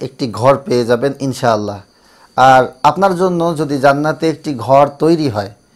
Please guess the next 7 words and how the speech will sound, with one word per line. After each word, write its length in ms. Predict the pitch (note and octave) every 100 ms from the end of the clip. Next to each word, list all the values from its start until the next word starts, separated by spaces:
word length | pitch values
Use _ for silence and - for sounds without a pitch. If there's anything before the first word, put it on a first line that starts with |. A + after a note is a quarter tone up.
| _ _ _ _
আপনি 280 | A#2+ - D3+
যদি 300 | D3+ E3 - _
একটা 320 | C#3 C#3 E3+
ঘরের 480 | C3 A2+ C#3+ E3 E3+
মালিক 320 | E3 D3+ B2+
হন 240 | B2+ A#2+ G#2
জান্নাতের, 520 | B2+ A#2+ A#2+ A2+